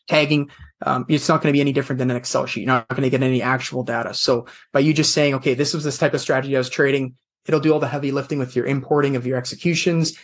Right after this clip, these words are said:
and it'll come back and say, "Okay, this is where you lost. This is where your best profit percentage would have been. This is what your expectancy ratio was, your risk to reward ratio was."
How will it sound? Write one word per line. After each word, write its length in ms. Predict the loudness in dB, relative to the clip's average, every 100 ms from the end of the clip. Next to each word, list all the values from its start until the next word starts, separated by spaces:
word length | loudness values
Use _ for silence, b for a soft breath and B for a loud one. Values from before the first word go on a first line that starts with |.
| B
and 100 | -2
it'll 140 | 0 2
come 160 | 2
back 200 | 2 2
and 100 | 0
say, 120 | 0
"Okay, 240 | 0 0 -2
this 180 | 0 -4
is 140 | -2
where 120 | 0
you 100 | 2
lost. 440 | 2 2 2 -2 b b b
This 200 | -2 -2
is 80 | -2
where 140 | 0
your 120 | 0
best 300 | 2 0 0
profit 320 | 0 0 0 -6
percentage 360 | -4 -2 -2
would 100 | 0
have 100 | 0
been. 180 | 0 0
This 160 | 0 -2
is 60 |
what 140 | -4 0
your 120 | 0
expectancy 560 | 0 0 0 -2 0
ratio 340 | 0 0 2 2
was, 220 | 2 2
your 160 | 0 -2
risk 220 | -4 -4
to 80 | -2
reward 340 | 0 2 4
ratio 400 | 2 2 0 0
was." 360 | 0 0 -2